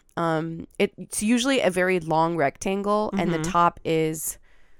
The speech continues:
Speaker 1: bevel pointed, angled.
Speaker 2: Okay. Yeah.
Speaker 1: Because that part is gonna be the top envelope flap,
Speaker 2: Mm-hmm.
Speaker 1: and the bottom tucks in and is glued inside, and
Speaker 2: Mm-hmm.
Speaker 1: it's,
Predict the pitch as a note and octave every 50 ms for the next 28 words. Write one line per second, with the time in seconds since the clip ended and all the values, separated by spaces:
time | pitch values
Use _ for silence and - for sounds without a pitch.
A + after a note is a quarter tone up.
0 | - _ _ _ - E3+ E3+ E3+ F3 F3+ F#3 F#3 - - G3 F#3+ G3 G3+ - A3
1 | G#3+ G3+ - - F#3 G3 F#3+ A3 B3 C#4 D#4 D4 - - - F#3 F3 F#3 E3+ C#3+
2 | E3+ - - - - - - - - - - G#3+ G3 G3 F#3+ F3+ E3 - A3+ G#3+
3 | - F3 F3+ - F3+ E3+ E3+ F3 E3+ D#3 E3 - - - E3 - - - E3+ E3+
4 | F#3+ G#3 G#3 - - - - - A#2 B2 - G3+ G3+ A3 G#3+ C4 - - - G3
5 | G3+ F#3 - - F#3 F#3 F#3 F3+ F3 E3 E3+ - - D#3 - - - - F3 G3
6 | A3 G3+ F3 E3+ D#3+ D#3 D#3+ D#3 - F3 F3 E3 D#3+ D#3+ D#3+ D#3+ - - D#3 C#3+
7 | D3 F3 F#3 - G#3 F#3 F3+ F3 - - - -